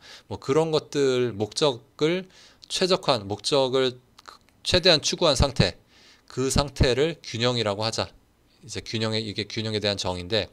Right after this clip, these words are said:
요것들이 보통 경제학 모형에서는 많이, 어, 균형의 정의로 들어가요. 그러니까 벌어질 일과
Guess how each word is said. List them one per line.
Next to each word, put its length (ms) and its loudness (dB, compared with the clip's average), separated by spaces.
요것들이 680 2
보통 340 -4
경제학 680 0
모형에서는 760 -2
많이, 460 -2
어, 420 -8
균형의 400 -4
정의로 360 -4
들어가요. 360 -8
그러니까 300 -8
벌어질 500 2
일과 440 0